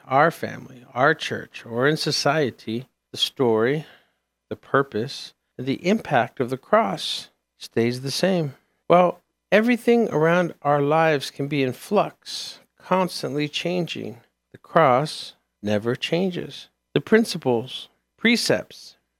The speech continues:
and promise of the cross never moves. And it will not be moved, even while the tectonic plates beneath our temporal life keep shifting.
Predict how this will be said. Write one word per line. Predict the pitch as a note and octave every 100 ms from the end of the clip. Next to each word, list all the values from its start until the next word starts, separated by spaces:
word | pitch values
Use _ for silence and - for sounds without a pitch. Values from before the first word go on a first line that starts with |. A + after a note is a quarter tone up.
| _ _ -
and | C3
promise | - F3+ A3+ B2 - -
of | - B2+
the | C#3
cross | - G#3+ A#3 - - - - _ _ -
never | A#2 A2 G#2+
moves. | A2 D3 C3+ G#2 - - _ _
And | - D#3
it | D#3+
will | A#3
not | B3+ B3+ C#4+
be | E3
moved, | A#2+ A2+ G#2+ G#2 -
even | - E3 G3+ G3
while | F3 D3+
the | C#3+
tectonic | - C#3 - - F#3 F3 -
plates | _ F3+ D3 A#2 - - B2+ - -
beneath | D3 E3+ E3 -
our | B2 A#2+
temporal | _ - D3+ D#3 D#3+ D#3 D3+
life | D3 D#3 B2 -
keep | - C#3
shifting. | - F#3 - - G#2